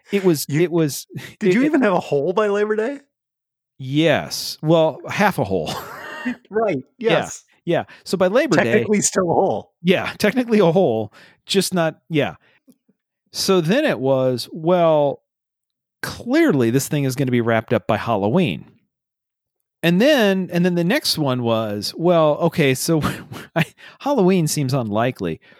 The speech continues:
Speaker 1: but obviously this whole project will be completely wrapped up by Thanksgiving. Um, Thanksgiving is a lot closer than <laughs> I anticipated. So, um,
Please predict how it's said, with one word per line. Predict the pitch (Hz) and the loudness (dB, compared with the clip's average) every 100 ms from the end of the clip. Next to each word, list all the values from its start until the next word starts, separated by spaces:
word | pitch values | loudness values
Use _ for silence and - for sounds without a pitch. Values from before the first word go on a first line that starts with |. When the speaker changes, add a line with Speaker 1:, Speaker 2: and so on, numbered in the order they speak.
| _ _ | _ _
Speaker 1:
but | 131 151 - | -4 -4 0
obviously | 185 233 180 135 - 120 | 0 2 2 0 0 -2
this | 104 113 | -2 -2
whole | 139 190 190 | 0 0 0
project | 147 131 98 85 - | 0 0 0 -6 -6
will | 139 139 | -4 -2
be | 139 | -2
completely | 127 113 - - 196 190 143 | -4 -10 -10 -2 -2 0 2
wrapped | 127 117 - | 2 0 -2
up | 110 - | -4 -4
by | 107 | -6
Thanksgiving. | - 110 107 175 147 113 69 - _ _ _ _ _ _ _ | -6 -6 -4 0 0 0 -8 -16 _ _ _ _ _ _ _
Um, | 180 160 156 156 139 - - - | -2 2 2 0 -4 -12 -20 -10
Thanksgiving | - 208 - 262 381 294 | -2 0 0 0 0 0
is | 147 | 0
a | |
lot | 147 170 - | 0 -2 -2
closer | 165 175 233 | -2 0 0
than | 180 156 | 0 2
<laughs> | |
I | 131 | 0
anticipated. | 160 117 143 147 190 202 247 254 _ - - - | -2 -4 -6 -6 -4 -2 -2 -6 _ -20 -20 -8
So, | - - 175 165 160 156 156 | -2 2 4 4 4 2 0
um, | 139 131 127 123 104 95 | -2 0 0 -2 -6 -12